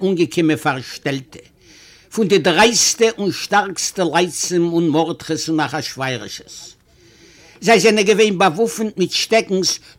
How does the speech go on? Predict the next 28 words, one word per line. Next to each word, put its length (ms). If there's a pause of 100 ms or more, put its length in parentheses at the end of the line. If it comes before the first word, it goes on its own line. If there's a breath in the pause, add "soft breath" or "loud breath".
טומער, 440
ווען 220
זיי 280
באפאלן 480
ווערן 400
דורך 180
סטודענטישע 840
המנס 360
פון 240
דער 160 (340 loud breath)
יעזואיטישער 920
שולע. 440 (1120 soft breath)
ווי 220
אין 120
איר 220
שטייגער 760
האט 160
לייע 320
צוגעגרייט 720
פאר 120
די 140
פארשטעלטע, 760 (480 loud breath)
פולע 440
בעקן 560
זיסע 500
געבעקסן 840 (480 soft breath)
און 100
שטארקן 720